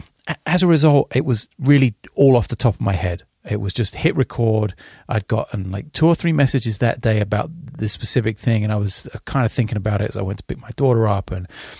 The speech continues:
just like, "Okay, I'm gonna get home, put my daughter to bed, and then boom, I'm just gonna hit record." And I did. So consequently, I went,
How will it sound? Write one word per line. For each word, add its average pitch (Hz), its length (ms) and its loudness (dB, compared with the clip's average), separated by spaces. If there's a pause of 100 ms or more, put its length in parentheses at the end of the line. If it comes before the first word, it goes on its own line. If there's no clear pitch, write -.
(180)
just - 220 -8
like, - 180 -10
"Okay, 104 400 0
I'm 101 120 -6
gonna 104 120 -4
get 127 160 0
home, 104 540 0
put 135 100 0
my 135 80 0
daughter 110 220 0
to 117 80 -8
bed, 95 320 -4
and 101 120 0
then 95 320 -2
boom, 98 320 2 (140)
I'm - 60 -10
just 104 140 -10
gonna 107 120 -2
hit 107 140 0
record." 104 300 -2
And 107 40 0
I 113 40 0
did. 160 200 2
So 139 220 4 (260)
consequently, 165 760 0 (120)
I 139 140 0
went, 170 420 0